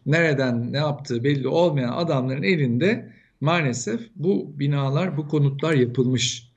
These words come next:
Hiçbir, e, şey almadan, ne bir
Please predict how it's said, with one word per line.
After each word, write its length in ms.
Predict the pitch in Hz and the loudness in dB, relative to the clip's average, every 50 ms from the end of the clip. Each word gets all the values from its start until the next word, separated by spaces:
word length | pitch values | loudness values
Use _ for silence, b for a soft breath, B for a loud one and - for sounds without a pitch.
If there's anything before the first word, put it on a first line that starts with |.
| b b b b b b b | b b b b b b b
Hiçbir, 600 | - 139 143 - - - 185 196 190 185 151 - | -8 -4 -4 -4 0 2 4 4 4 4 2 -4
e, 640 | - 127 123 123 120 120 117 117 120 117 113 117 110 113 | -6 -6 -6 -4 -6 -6 -6 -6 -6 -6 -6 -6 -8 -6
şey 180 | - 131 127 | -6 -4 -4
almadan, 680 | 127 120 127 139 139 127 110 101 92 92 95 101 - - - 120 110 - 123 | -2 0 0 0 0 0 -2 -4 -6 -10 -12 -14 -16 -16 -18 -16 -14 -10 -6
ne 200 | 139 147 147 147 | -4 -4 -4 -4
bir 140 | 156 151 | -6 -6